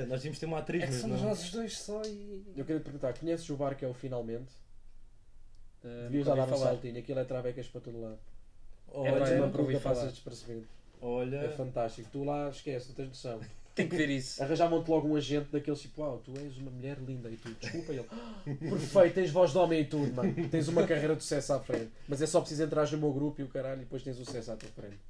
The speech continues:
Speaker 1: Ele tem mais, se calhar, feições femininas, fica mais ali com gajo, dá-lhe uns tiques. Não, sendo, claro que sendo macho, sendo homem macho, mas tens aí uma coisa de gaja. Estou aqui, dominante.
Speaker 2: É, eu gosto de mulheres.
Speaker 1: Não, mas pode ser
Speaker 3: Não
Speaker 1: fofa.
Speaker 3: interessa, isso não interessa, my friend.
Speaker 1: Pode ser fofa.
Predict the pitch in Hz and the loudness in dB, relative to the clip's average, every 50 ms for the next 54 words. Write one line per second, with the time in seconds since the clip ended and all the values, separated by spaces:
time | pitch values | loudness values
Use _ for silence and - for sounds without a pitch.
0 | - - 120 123 - 156 151 160 151 147 151 147 139 127 - - 151 143 139 135 | -12 -10 -10 -8 -6 -6 -4 -2 0 0 0 -2 -2 -6 -8 -6 -4 -4 -4 -2
1 | - 147 127 127 - 143 131 131 - - 123 120 117 113 117 123 127 127 120 113 | -2 -2 -2 -2 -2 -4 -4 -4 -6 -8 -8 -6 -6 -4 -4 -2 -2 -2 -4 -6
2 | - 117 - 120 117 117 113 113 117 113 117 117 110 113 113 110 107 104 117 117 | -8 -10 -8 -6 -4 -4 -4 -4 -4 -6 -6 -6 -6 -6 -6 -6 -4 0 2 2
3 | 113 110 113 110 117 117 117 113 101 - - 123 120 120 120 113 - - - - | 2 2 2 0 2 2 2 0 -2 -4 -4 -2 -2 -2 -2 -4 -8 -16 -16 -16
4 | - - - - - - - - - - - - 196 214 208 165 120 - - - | -16 -16 -16 -16 -16 -16 -16 -18 -18 -16 -8 -2 2 4 4 4 2 2 -2 -2
5 | 120 131 139 151 - - - - - - 123 120 - - 139 135 135 143 143 131 | -2 -2 -2 -4 -6 -12 -14 -10 -4 0 0 0 0 2 2 2 2 2 4 4
6 | 131 131 131 - 95 - - 107 107 110 113 113 117 110 113 117 127 156 156 - | 4 2 2 -2 -8 -6 -4 -4 0 0 2 2 2 2 2 0 0 0 -2 -2
7 | - 175 170 165 - - - - - - - 220 202 - 233 214 233 226 214 208 | -4 -6 -8 -8 -8 -12 -18 -18 -18 -12 -12 -10 -6 -4 -2 2 2 2 2 2
8 | - 220 196 196 202 185 185 208 214 208 196 180 190 196 185 - - 233 - - | 0 -2 -2 -2 -4 -4 -4 -4 -2 -2 -2 -2 -4 -6 -8 -4 -6 -6 -4 -4
9 | 101 82 - 98 107 123 127 127 113 131 127 127 131 156 160 - - 196 190 175 | -6 -6 -6 -4 -4 -2 0 0 0 0 0 0 0 -2 -2 -2 -6 -4 -2 -2
10 | 135 107 - - - - - - - - - - - - - - - 320 - - | -2 -2 -4 -10 -14 -16 -14 -14 -16 -16 -16 -16 -16 -16 -16 -8 -6 -6 0 0
11 | 123 - 302 330 320 233 226 - - 539 605 554 587 - - 311 269 - 311 339 | 0 2 2 2 4 6 8 8 10 10 10 8 8 4 2 2 2 0 -4 -4
12 | - 254 269 269 269 262 - 240 226 226 233 226 - 208 190 156 123 - - 139 | 0 4 6 6 6 6 4 -2 -2 -2 -4 -2 0 0 0 0 0 -2 -4 -6
13 | 135 - 165 - - 247 220 - - 220 110 104 | -2 -2 -2 -2 0 -2 -2 -2 -2 -4 -6 -6